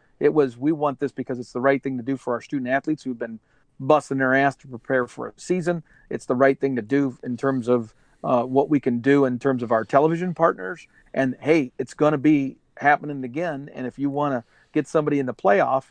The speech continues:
you need to know that this is gonna happen. And all that seemed obvious to the leadership at Nebraska, and yet it seemed, uh, to, uh, elude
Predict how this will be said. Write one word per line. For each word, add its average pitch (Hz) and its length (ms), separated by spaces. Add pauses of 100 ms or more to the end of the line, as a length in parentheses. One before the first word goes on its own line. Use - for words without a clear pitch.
(360)
you 147 200
need 151 180
to 139 60
know 147 240
that 135 120
this 156 160
is 143 60
gonna 175 220
happen. 262 400 (560)
And 147 160 (120)
all 202 240
that 190 240
seemed 175 320
obvious 151 560
to 143 140
the 131 100
leadership 151 400
at 143 80
Nebraska, 131 600
and 131 140
yet 135 220
it 135 120
seemed, 135 360 (520)
uh, 147 100 (100)
to, 135 240
uh, 131 300
elude 147 680